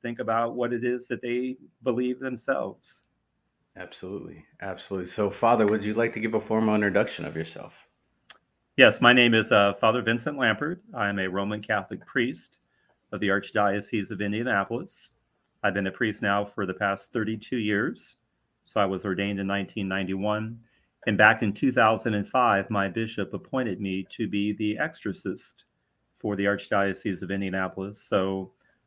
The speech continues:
Speaker 1: I'm now in my eighteenth year of doing that ministry, and I received my training in Rome back in two thousand and six.
Speaker 2: Wow. Wow, that, it's a lot to unpack.
Speaker 1: <laughs>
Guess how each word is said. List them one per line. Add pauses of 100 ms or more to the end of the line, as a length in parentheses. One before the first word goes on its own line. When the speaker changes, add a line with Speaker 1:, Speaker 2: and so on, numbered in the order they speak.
(300)
Speaker 1:
I'm
now
in
my
eighteenth
year
of
doing
that
ministry, (680)
and
I
received
my
training
in
Rome
back
in
two
thousand
and
six. (1120)
Speaker 2:
Wow. (240)
Wow,
that, (260)
it's
a
lot
to
unpack. (340)
Speaker 1:
<laughs>